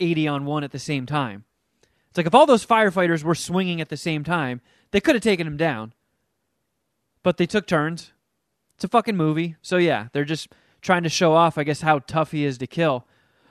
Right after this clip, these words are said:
But Christ, is it gory. He fucking mangles people in that. And I was in at first. Like, the,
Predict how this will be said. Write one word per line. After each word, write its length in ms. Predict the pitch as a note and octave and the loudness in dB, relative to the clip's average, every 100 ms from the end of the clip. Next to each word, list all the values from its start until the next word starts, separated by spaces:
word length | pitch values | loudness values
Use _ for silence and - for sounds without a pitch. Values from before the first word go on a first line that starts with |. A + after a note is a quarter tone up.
| _ - | _ -8
But 180 | D3 - | -8 -8
Christ, 600 | - - A#3+ A3+ G#3 E3+ | -14 -2 2 4 2 0
is 100 | D3 | -4
it 80 | C3 | -2
gory. 340 | C#3+ C3 A#2+ | 0 0 0
He 120 | F3+ | -2
fucking 680 | - A3+ E3+ C3+ B2 C3+ F3 | -2 -2 -2 -4 -8 -8 -4
mangles 440 | G3 G3+ D3+ B2+ | -2 -2 -4 -6
people 320 | - B2+ A#2 A2 | -8 -12 -10 -10
in 80 | |
that. 240 | A2 G2+ - _ _ _ _ _ _ _ _ _ - | -10 -14 -16 _ _ _ _ _ _ _ _ _ 0
And 120 | G3+ | 4
I 60 | D4 | 6
was 160 | D4+ | 6
in 120 | F4 | 4
at 120 | F4 F3 | 2 0
first. 500 | C#3+ A2 - - _ F3+ | -2 -2 -8 -20 _ -4
Like, 160 | F#3 | -2
the, 380 | G#3 G#3 G3+ | 2 4 4